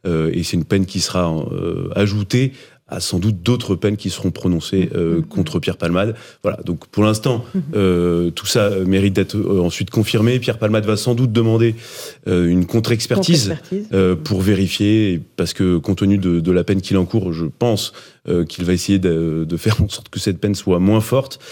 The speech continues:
Speaker 1: Euh, mais voilà, tout est, euh, sombre, tout est dramatique dans cette
Speaker 2: Dans
Speaker 1: affaire.
Speaker 2: cette affaire, on est d'accord que les phrases que, euh, il aurait prononcées, « J'ai été inconscient, je suis dangereux à cause de la drogue », ce sont des phrases qui ont été prononcées avant son A V C, pendant sa garde à vue. On est
Speaker 1: Absolument,
Speaker 2: d'accord, hein.
Speaker 1: absolument,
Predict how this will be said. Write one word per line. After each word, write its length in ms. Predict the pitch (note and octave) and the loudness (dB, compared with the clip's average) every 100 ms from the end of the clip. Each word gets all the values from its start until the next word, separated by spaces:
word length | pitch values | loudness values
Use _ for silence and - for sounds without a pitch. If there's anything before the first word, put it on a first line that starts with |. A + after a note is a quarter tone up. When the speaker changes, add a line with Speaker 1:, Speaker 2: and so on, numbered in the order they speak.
| - - - - | -10 -10 -8 -2
Speaker 1:
Euh, 180 | F#2+ F2 | 2 4
mais 80 | F#2+ | 4
voilà, 180 | F#2 E2+ | 4 2
tout 320 | - A2+ A2 | -2 0 2
est, 140 | F#2+ | 4
euh, 180 | F#2 E2+ | 4 2
sombre, 480 | - - B2 A#2+ G#2+ | 0 0 2 2 -2
tout 280 | - G2 G2+ | -4 -2 0
est 120 | F#2 | 2
dramatique 520 | F#2 F#2+ F#2 - G2 | 2 0 0 -2 -6
dans 100 | F#2 | -6
cette 160 | - - | -4 -2
Speaker 2:
Dans 60 | |
Speaker 1:
affaire. 180 | F#3 - | -2 0
Speaker 2:
cette 60 | G3+ | -2
affaire, 160 | F#3+ | -2
on 40 | F3+ | 0
est 60 | |
d'accord 280 | F3+ F3 F#3 | -2 -2 -6
que 80 | F#3+ | -2
les 240 | F3+ F3+ | -2 -2
phrases 320 | E3 - G3+ - | -6 -4 -4 -2
que, 220 | F#3+ F3 - - F3+ | -2 -2 -8 -8 -2
euh, 260 | E3+ F3 F#3 | -2 -2 -2
il 180 | F#3+ F#3+ | 2 2
aurait 200 | F#3+ G3+ | 2 0
prononcées, « 480 | - F#3+ F3+ - G3 | 0 0 0 0 0
J'ai 160 | F3 | 0
été 200 | E3+ F3 | -2 -2
inconscient, 680 | F3 D#3+ F3 F3 - G3+ G3+ | -6 -4 -4 -4 -2 0 0
je 140 | G3+ E3 | 0 -4
suis 320 | - F3+ F#3 - - | -8 -8 -8 -10 -2
dangereux 420 | G#3+ G#3+ E3+ G#3 | 2 2 4 2
à 60 | F3+ | 2
cause 160 | F#3 | 0
de 40 | E3 | 0
la 80 | E3+ | 2
drogue », 160 | A#3 A#3 | 2 0
ce 80 | |
sont 120 | F#3+ F#3 | -6 -4
des 100 | F3 | -4
phrases 180 | A3+ | -6
qui 80 | A3 | -4
ont 20 | |
été 260 | F3+ F#3+ F3 - | -4 -2 -4 -4
prononcées 320 | F#3 F3 F3+ | -4 -2 -4
avant 260 | D#3+ B3+ | -2 0
son 200 | B3 G#3 | 0 0
A 60 | F#3+ | 0
V 80 | F#3 | 0
C, 200 | F#3+ B3+ - _ | -2 -6 -6 _
pendant 220 | A3+ A3 | 0 2
sa 120 | A#3+ G#3 | 0 0
garde 180 | G#3+ | 0
à 40 | G#3 | 0
vue. 140 | E3 | -2
On 40 | D#3 | 0
est 40 | |
Speaker 1:
Absolument, 360 | - F#3+ C3 G#2+ | 2 2 4 2
Speaker 2:
d'accord, 120 | - | 0
hein. 60 | |
Speaker 1:
absolument, 360 | G2 - G#2 | -2 2 2